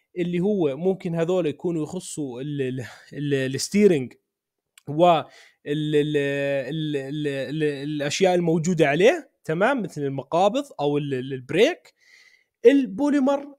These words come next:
اللي هو البطاط، بدي أحكي أنا تحديدًا عن الإطار، تمام؟ مش الجنط، الإطار. تمام؟ طيب، لو بدي أحكي عن الفولاذ، الفولاذ يستخدم في هياكل الدراجات. تؤثر عملية تعدين الفولاذ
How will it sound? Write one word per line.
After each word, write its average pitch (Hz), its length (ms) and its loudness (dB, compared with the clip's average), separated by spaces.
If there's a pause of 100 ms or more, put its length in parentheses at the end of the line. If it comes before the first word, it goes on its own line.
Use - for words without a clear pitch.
(100)
اللي 254 100 0
هو 247 120 0
البطاط، 233 720 0
بدي 202 360 -8
أحكي 214 540 -8
أنا 208 220 2
تحديدًا 170 760 -4
عن 156 160 -2
الإطار، 139 540 -6 (380)
تمام؟ 190 420 2 (140)
مش 202 240 -4
الجنط، 151 520 -6
الإطار. 202 540 -14 (120)
تمام؟ 226 340 -4 (100)
طيب، 131 160 -6 (520)
لو 339 100 0
بدي 339 200 0
أحكي 262 220 -2
عن 208 100 4
الفولاذ، 120 440 -8
الفولاذ 269 440 4 (380)
يستخدم 262 540 -2
في 233 240 -2
هياكل 220 460 -2
الدراجات. 139 580 -4 (840)
تؤثر 320 460 0
عملية 208 500 0 (280)
تعدين 165 320 0
الفولاذ 139 460 -6